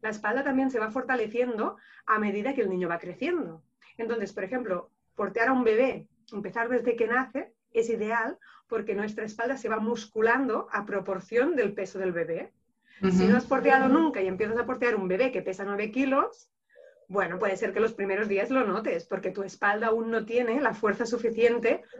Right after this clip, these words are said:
Speaker 1: para portear ese bebé, ¿no? Entonces, verás a madres que portean a niños de quince kilos y no, no sienten ningún tipo de molestia o dolor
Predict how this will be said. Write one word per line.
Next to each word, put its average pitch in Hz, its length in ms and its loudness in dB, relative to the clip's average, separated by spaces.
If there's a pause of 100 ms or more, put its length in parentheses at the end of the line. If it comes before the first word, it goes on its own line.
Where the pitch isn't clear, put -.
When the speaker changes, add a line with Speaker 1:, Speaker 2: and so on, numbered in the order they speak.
Speaker 1:
para 190 220 4
portear 180 300 2
ese 180 240 -2
bebé, 185 320 -2
¿no? 220 180 -10 (180)
Entonces, 196 420 2
verás 196 240 6
a 233 80 8
madres 240 340 6
que - 100 -4
portean 220 340 2
a 220 40 4
niños 226 300 6
de 180 100 0
quince 220 320 4
kilos 277 460 6 (320)
y 220 140 0
no, 214 400 4
no 240 400 6
sienten 277 680 6 (200)
ningún 214 280 6
tipo 208 200 4
de 214 80 6
molestia 247 560 6
o 220 80 6
dolor 226 360 6